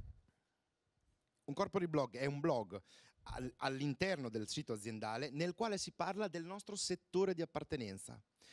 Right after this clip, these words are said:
Questo non significa che si parli del nostro prodotto o del nostro servizio, ma del nostro settore di appartenenza. Se io faccio software di mestiere,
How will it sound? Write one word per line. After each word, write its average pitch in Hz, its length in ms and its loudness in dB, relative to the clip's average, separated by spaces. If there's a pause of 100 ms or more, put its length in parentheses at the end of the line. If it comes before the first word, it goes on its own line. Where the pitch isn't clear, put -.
(200)
Questo 208 240 4
non 196 140 4
significa 202 520 0
che - 120 -6
si 143 160 -2
parli 156 420 0
del 147 320 0
nostro 147 320 0
prodotto 117 600 -4 (260)
o 170 160 6
del 143 160 0
nostro 143 340 0
servizio, 101 720 -6 (480)
ma 131 160 0
del 156 120 -2
nostro 196 300 -2
settore 190 340 0
di 151 60 0
appartenenza. 120 680 -4 (360)
Se - 140 2
io 240 300 4 (400)
faccio 180 420 0
software 110 600 -2 (100)
di 110 140 -4
mestiere, 113 560 0